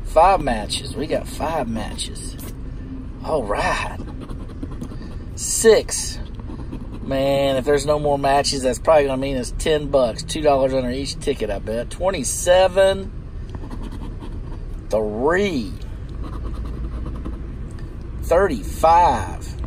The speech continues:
Twenty-three match. All right, we got five, six matches.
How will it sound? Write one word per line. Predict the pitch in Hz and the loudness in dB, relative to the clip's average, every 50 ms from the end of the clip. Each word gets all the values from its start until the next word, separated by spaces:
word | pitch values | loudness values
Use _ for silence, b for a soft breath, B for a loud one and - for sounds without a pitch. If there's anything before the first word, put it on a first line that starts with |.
| - - - - - - - - - - - - - - - - - - - - - - - - | -6 -8 -8 -8 -8 -8 -6 -6 -6 -6 -6 -8 -8 -8 -8 -8 -8 -8 -8 -8 -8 -8 -6 2
Twenty-three | - 233 277 294 277 254 - 262 302 302 294 277 | 6 8 10 10 10 8 8 8 8 8 8 6
match. | 247 254 294 320 330 320 311 277 240 196 165 - - | 6 8 8 10 10 10 10 10 8 6 4 4 6
All | 180 208 269 247 | 8 10 10 10
right, | 202 208 233 262 247 190 156 | 10 10 10 8 8 6 4
we | 156 170 | 2 2
got | 175 196 202 208 | 4 4 4 4
five, | - - - 165 185 202 226 240 233 226 220 208 196 196 185 175 175 165 202 | 2 2 2 4 6 6 6 6 6 6 6 6 6 6 6 6 6 4 4
six | - - 277 - - 233 | 2 0 -2 -2 -2 0
matches. | 214 190 175 156 143 - - 208 214 226 - - - - | 2 2 2 2 0 -2 -4 -4 -4 -6 -8 -8 -8 -8